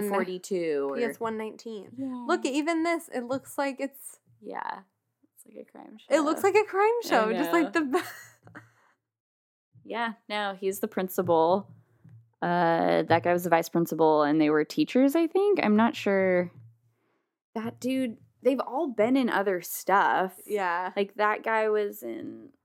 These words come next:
Speaker 1: he was on Friends. He was Phoebe's boyfriend, the cop.
Speaker 2: Oh.
Speaker 1: I think he is, like, a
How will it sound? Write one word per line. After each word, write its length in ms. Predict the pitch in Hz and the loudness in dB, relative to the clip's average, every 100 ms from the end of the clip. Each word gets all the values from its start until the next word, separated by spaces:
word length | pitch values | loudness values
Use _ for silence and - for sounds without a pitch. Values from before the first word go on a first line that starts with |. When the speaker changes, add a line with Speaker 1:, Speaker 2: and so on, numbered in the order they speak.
| _ _ - | _ _ -6
Speaker 1:
he 60 | |
was 100 | 220 | 0
on 160 | 240 233 | 0 0
Friends. 540 | 220 202 190 165 185 208 | 0 0 0 -2 -4 -4
He 60 | |
was 120 | 202 | -4
Phoebe's 320 | 196 202 190 190 | -4 -6 -6 -4
boyfriend, 760 | 170 170 170 151 127 160 170 | -2 -2 -4 -8 -6 -6 -8
the 60 | 190 | -10
cop. 580 | - 165 107 151 - _ _ | -8 -4 -2 -4 -6 _ _
Speaker 2:
Oh. 600 | - 233 311 208 131 120 117 | -2 0 2 2 0 -2 -2
Speaker 1:
I 80 | 240 | 0
think 260 | 311 320 | 2 0
he 160 | - 320 | 0 -4
is, 380 | 226 254 262 233 | 0 0 -2 -4
like, 260 | 208 196 | -6 -4
a 220 | 185 175 | -6 -8